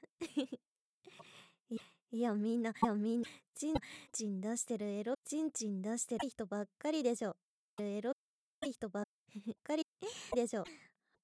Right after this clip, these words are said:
早くおなれってコメント。どん来て。早く。じゃあもうクリいじる子おなら見てて。ってコメント。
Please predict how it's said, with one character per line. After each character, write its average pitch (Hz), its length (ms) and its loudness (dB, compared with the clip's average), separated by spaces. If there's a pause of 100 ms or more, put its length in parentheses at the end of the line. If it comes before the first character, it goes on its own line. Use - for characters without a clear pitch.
(220)
早 262 340 0
く - 220 -6
お - 400 6
な 277 160 4
れ 233 80 2
っ 185 40 -2
て - 160 -16 (520)
コ 226 80 -2
メ 220 160 2
ン 190 160 -4
ト。 247 100 -4 (500)
ど 294 80 2
ん 226 140 2
来 - 120 -10
て。 - 100 -14 (720)
早 285 280 0
く。 202 60 -2 (1600)
じ 220 100 -6
ゃ 208 40 -2
あ 214 140 4
も 240 180 2
う 220 160 -2
ク 262 160 -4
リ 208 240 0 (100)
い 214 140 -6
じ 262 160 -2
る 254 80 2
子 185 120 0
お 190 80 2
な 240 160 0
ら 190 120 -2
見 214 180 -2
て 214 140 -8
て。 - 160 -12 (800)
っ 208 120 2
て 208 160 -14
コ 220 120 -2
メ 214 160 2
ン 185 160 -4
ト。 247 120 -2